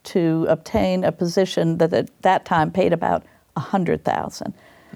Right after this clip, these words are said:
And I said to him, "Well, who gives you this money?" And he said, "Well, big corporations, law firms." I'm like, "Well,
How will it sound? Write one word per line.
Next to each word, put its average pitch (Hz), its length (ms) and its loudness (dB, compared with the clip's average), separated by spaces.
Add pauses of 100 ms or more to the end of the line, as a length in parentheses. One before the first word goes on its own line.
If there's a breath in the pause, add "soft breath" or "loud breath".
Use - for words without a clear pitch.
(220 loud breath)
And 190 140 4
I 175 100 4
said 269 360 2
to 349 80 2
him, 226 200 4
"Well, 208 100 4
who 302 160 2
gives - 380 -2
you 349 100 2
this - 280 -4
money?" - 400 -4
And 190 140 -4
he 190 120 -4
said, - 260 -4
"Well, 539 360 -2
big 190 240 0
corporations, 214 1080 2 (340 loud breath)
law 190 220 6
firms." 185 560 2
I'm 190 100 2
like, 190 200 2
"Well, 123 180 0